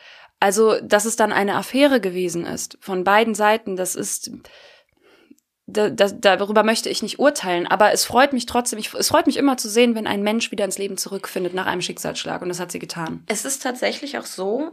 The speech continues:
Speaker 2: dass sie, zur damaligen Zeit war das ja üblich, also sie hat schwarz getragen und dann wirklich von einem auf den anderen Tag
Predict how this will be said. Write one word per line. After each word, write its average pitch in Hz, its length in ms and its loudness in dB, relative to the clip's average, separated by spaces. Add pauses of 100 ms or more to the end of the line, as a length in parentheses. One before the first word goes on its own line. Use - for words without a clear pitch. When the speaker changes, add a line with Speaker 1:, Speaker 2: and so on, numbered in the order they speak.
(140)
Speaker 2:
dass - 440 0
sie, 208 400 -8 (600)
zur 202 160 -4
damaligen 185 440 -2
Zeit 180 280 -2
war 202 80 -2
das 196 180 -6
ja - 80 -6
üblich, 294 400 -4
also 190 140 -6
sie 185 140 -10
hat 190 220 -12
schwarz - 460 2
getragen 247 640 -4 (380)
und 202 160 -6
dann 233 260 4
wirklich 247 340 -2
von 208 160 -12
einem 226 240 2
auf 233 140 -4
den 240 100 -10
anderen 208 280 -6
Tag 202 420 -6